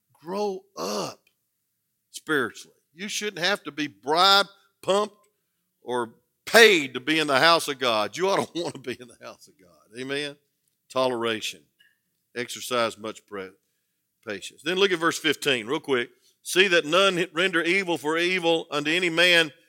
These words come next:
but ever, but, but ever follow that which is good, both among yourselves and to all men." And so, folks, there ought to be no retaliation.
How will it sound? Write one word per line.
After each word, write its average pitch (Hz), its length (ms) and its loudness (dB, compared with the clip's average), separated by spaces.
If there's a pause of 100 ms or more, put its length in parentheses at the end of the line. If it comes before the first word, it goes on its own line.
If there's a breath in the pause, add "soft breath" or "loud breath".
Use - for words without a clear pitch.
(120)
but 135 100 -2
ever, 170 300 6 (320)
but, 147 200 2 (220)
but 147 160 4
ever 180 220 4
follow 180 320 6
that 175 220 2
which 165 160 -2
is 151 100 -2
good, 170 380 0 (260)
both 185 260 2
among 170 360 2
yourselves 175 500 2
and 151 80 -6
to 151 80 4
all 180 220 6
men." 151 340 4 (720)
And 131 80 -20
so, 175 180 -2
folks, 196 300 2
there 190 200 4
ought 185 60 8
to 180 60 -2
be 175 220 2 (420)
no 196 200 4
retaliation. 170 1000 6